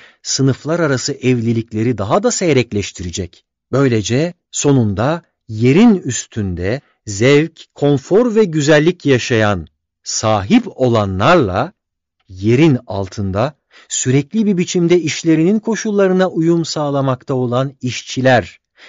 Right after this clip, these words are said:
yani sahip olmayanlar kalacak. Yerin altına indiklerinde mağaralarının havalandırılması için kuşkusuz azımsanmayacak miktarda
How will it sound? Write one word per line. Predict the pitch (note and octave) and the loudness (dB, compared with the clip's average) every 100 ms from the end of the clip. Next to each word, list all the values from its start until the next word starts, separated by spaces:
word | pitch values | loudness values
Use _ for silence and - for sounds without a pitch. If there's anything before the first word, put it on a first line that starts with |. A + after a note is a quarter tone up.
| _ | _
yani | A#2 C3+ B2+ A2 F3+ G3+ _ _ _ | 0 2 2 2 0 -2 _ _ _
sahip | - - C3 C3+ A#2+ G#3+ _ _ | -8 -2 0 0 0 -4 _ _
olmayanlar | C3+ D#3+ F3+ D#3 B2 G#2+ F#2 F2+ F2 | 2 4 6 4 2 0 -2 -6 -8
kalacak. | - F2 F2 E2+ - _ _ _ | -10 -10 -8 -12 -16 _ _ _
Yerin | G#2 A#2 F#3 G#3 | -4 2 4 4
altına | D#3 C3 C#3+ C3 | 2 0 0 2
indiklerinde | A2 G#2 - G#2 F#2+ F2+ G2 A2 _ _ G2+ | 0 -2 -4 -6 -4 -6 -6 -8 _ _ -2
mağaralarının | G#2+ C#3 F#3+ F#3 E3+ C#3+ C3 | 2 4 6 6 4 2 0
havalandırılması | A2 A#2 B2+ C#3+ D3 C#3 C#3 C#3 C3+ - C3 | 0 0 2 4 2 0 0 0 0 -2 -6
için | A2+ C3 C3+ C3+ _ _ _ | -4 -2 -2 -4 _ _ _
kuşkusuz | D#3 - A#2+ - A2 G2+ - | -6 -6 -8 -6 -6 -8 -6
azımsanmayacak | A#2 B2 A#2+ - F3+ B3 G#3+ C3+ C3 - | -2 0 0 0 0 2 2 2 0 0
miktarda | A2+ - A2+ G#2 F#2+ D#3 | -4 -2 -2 -2 2 2